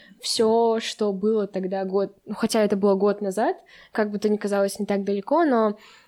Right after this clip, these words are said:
тогда было очень много эмоций, и не все были позитивные, поэтому я, честно, щас, кроме реферата, <laughs> ничего с Б Ж Д точно не скажу. Как вообще вот вы относитесь к, к дистанционному образованию? Как вы,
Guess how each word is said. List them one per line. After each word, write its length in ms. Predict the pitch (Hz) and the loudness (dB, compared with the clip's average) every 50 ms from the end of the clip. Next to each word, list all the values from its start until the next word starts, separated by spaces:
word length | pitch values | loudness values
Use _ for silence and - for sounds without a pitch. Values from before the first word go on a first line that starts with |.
| _ _ | _ _
тогда 280 | - 226 220 233 247 262 | -2 0 2 4 4 4
было 180 | 247 269 262 | 4 4 4
очень 240 | 262 262 262 - 247 | 2 2 0 0 0
много 240 | 247 240 233 220 233 | 2 2 2 0 0
эмоций, 500 | 233 240 269 359 - - - - 294 277 | 0 0 0 -2 -2 -4 -4 -4 -4 -2
и 440 | - - 233 240 240 240 233 233 233 | -2 -2 -2 0 0 0 0 0 2
не 120 | 233 233 | 2 0
все 220 | 226 - - 247 | 0 0 0 0
были 160 | 220 214 208 208 | 2 0 0 -2
позитивные, 680 | 202 - 202 196 190 - - 311 359 330 277 240 220 | -4 -4 -6 -6 -4 -2 -2 -2 0 0 0 0 0
поэтому 640 | 214 226 214 214 214 214 214 208 208 208 202 202 202 - - - - - - - | 0 0 -2 -2 0 -2 -2 0 -2 -2 -4 -4 -6 -10 -16 -20 -20 -20 -20 -10
я, 240 | - 208 202 240 240 | -4 -2 0 0 0
честно, 400 | 240 - 294 330 320 - 247 220 | 2 2 0 0 2 2 0 0
щас, 340 | - - 233 220 220 - - - | 2 2 2 0 0 0 -4 -4
кроме 320 | - - 262 262 254 240 | 0 2 4 4 4 4
реферата, 540 | 233 226 226 - 247 247 277 359 392 392 311 | 4 4 2 2 0 2 2 2 2 2 0
<laughs> 760 | 294 247 226 254 285 247 233 - _ - 480 508 494 466 349 | 0 2 2 2 0 0 -2 -4 _ -2 0 2 2 2 2
ничего 520 | - 294 294 277 277 - 294 262 269 294 311 | 4 4 4 4 4 2 2 4 4 4 2
с 80 | 302 | 0
Б 160 | 254 233 233 254 | 0 0 0 2
Ж 140 | 220 240 240 | 2 2 2
Д 180 | 208 247 277 | 2 2 2
точно 420 | 285 - 233 226 233 - - 233 214 | 2 2 2 0 0 0 -4 -4 -4
не 120 | 202 202 | -2 -4
скажу. 440 | 208 - - - 208 208 254 339 427 - - - - - | -4 -6 -6 -6 -2 0 2 0 0 0 -4 -12 -16 -6
Как 200 | - 247 285 277 | -2 -2 -2 0
вообще 380 | 294 285 - - - 269 254 240 | -2 -2 -4 -2 0 0 0 0
вот 180 | 220 208 - | 0 -4 -4
вы 140 | 214 226 240 | -2 0 0
относитесь 680 | 233 233 226 226 220 220 220 - - 226 202 190 - - _ | 2 2 0 0 0 0 -2 -6 -8 -8 -8 -8 -10 -12 _
к, 220 | - - 202 202 | -8 -6 -4 -4
к 20 | 196 | -4
дистанционному 640 | 202 214 - - 233 233 - 240 233 226 220 214 208 | -6 -8 -6 -4 -6 -4 -2 -2 -2 -2 -2 -2 -4
образованию? 580 | 208 202 208 214 220 214 233 269 330 349 311 269 | -4 -4 -4 -4 -4 -2 -2 -2 0 -2 -2 0
Как 240 | - 247 247 - - | -2 -2 -2 -2 0
вы, 240 | 220 233 233 226 | 0 2 2 2